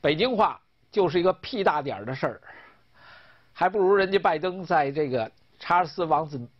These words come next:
面，面前，他太太面前放那个屁放得长呢，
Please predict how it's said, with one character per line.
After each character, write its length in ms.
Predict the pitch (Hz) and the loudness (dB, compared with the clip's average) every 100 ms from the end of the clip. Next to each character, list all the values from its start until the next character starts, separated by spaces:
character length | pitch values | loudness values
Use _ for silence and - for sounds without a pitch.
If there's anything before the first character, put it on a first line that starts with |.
| _ | _
面， 220 | 131 233 | -4 -2
面 280 | 180 196 170 | 0 0 -2
前， 380 | - 139 147 170 _ - - - _ | -2 2 2 0 _ -20 -20 -20 _
他 140 | - 170 | -4 -4
太 260 | 175 208 | 0 0
太 80 | 156 | 0
面 200 | 160 151 | -4 -4
前 180 | 139 160 | 0 0
放 240 | 160 160 | 2 0
那 100 | 156 | 0
个 80 | 156 | -2
屁 300 | 156 185 135 | -2 -4 -4
放 260 | - 180 143 | 0 0 0
得 80 | 123 | -6
长 300 | - 90 104 | -10 -14 -12
呢， 140 | 113 | -14